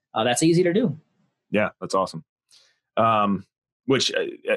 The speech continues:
Speaker 2: is, is a function of being able to create generational wealth and being able to set up things for your, for your kids and being able to teach them about these things. The more that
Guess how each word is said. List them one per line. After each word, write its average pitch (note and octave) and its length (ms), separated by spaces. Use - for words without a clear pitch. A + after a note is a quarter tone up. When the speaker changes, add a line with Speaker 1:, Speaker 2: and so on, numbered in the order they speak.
Speaker 2:
is, A#2 300
is A2+ 100
a G#2+ 80
function C3+ 380
of G#2 120
being G#2+ 200
able G2+ 180
to F2+ 100
create F#2+ 540
generational F#2+ 640
wealth D2 300
and F2+ 80
being E2+ 220
able D#2 200
to - 80
set F#2+ 220
up - 240
things E2 380
for E2+ 400
your, - 140
for G2+ 120
your E2 100
kids F#2+ 480
and F#2 380
being G#2+ 220
able G2+ 200
to G2+ 140
teach - 340
them F#2+ 140
about E2 260
these - 160
things. D#2+ 180
The F2 60
more G2+ 220
that F#2+ 160